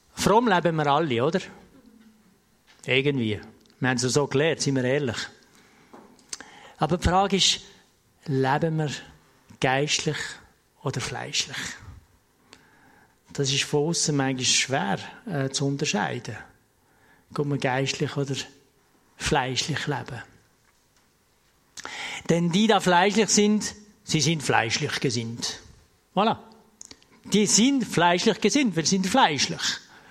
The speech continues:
Aber wenn der Geist lebt, wenn der Geist lebt, die aber geistlich sind,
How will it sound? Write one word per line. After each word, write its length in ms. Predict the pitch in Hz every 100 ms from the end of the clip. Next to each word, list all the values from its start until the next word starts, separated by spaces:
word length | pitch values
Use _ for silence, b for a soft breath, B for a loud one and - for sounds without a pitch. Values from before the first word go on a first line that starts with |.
| B B B B B B
Aber 300 | 226 214 208
wenn 160 | 202
der 100 | 190
Geist 400 | 185 170 165 -
lebt, 640 | 170 208 165 - 254 - - - _ _ _ b
wenn 120 | 160 156
der 80 | 175
Geist 280 | 190 185
lebt, 300 | 185 180 -
die 140 | 220 240
aber 180 | 196 185
geistlich 540 | 185 190 247 - 254
sind, 440 | - 220 240 226